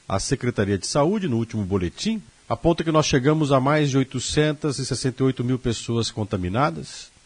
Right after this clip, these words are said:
dezoito mil trezentos e setenta e cinco mortos. Só nas últimas vinte e quatro horas, trezentas e setenta e quatro pessoas perderam a vida para a covid dezenove.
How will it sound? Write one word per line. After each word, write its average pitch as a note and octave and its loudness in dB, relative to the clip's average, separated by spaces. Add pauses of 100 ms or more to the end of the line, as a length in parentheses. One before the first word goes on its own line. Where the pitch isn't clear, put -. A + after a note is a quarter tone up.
(140)
dezoito A#2+ 6
mil B2 2
trezentos A#2 -2
e A2 -6
setenta G#2 -6
e F2+ -6
cinco - -12
mortos. - -10 (120)
Só D3+ 0 (520)
nas G2 -6
últimas A2+ -4
vinte C3+ -6
e - -20
quatro A#2+ -2
horas, B2 0
trezentas A#2 -4
e A2+ -8
setenta G#2 -6
e F#2 -8
quatro G#2+ -4
pessoas G#2+ -6
perderam G#2 -4
a F#2+ -2
vida F#2 -4
para F#2+ -2
a F2 -4
covid F2+ -6
dezenove. D#2+ -10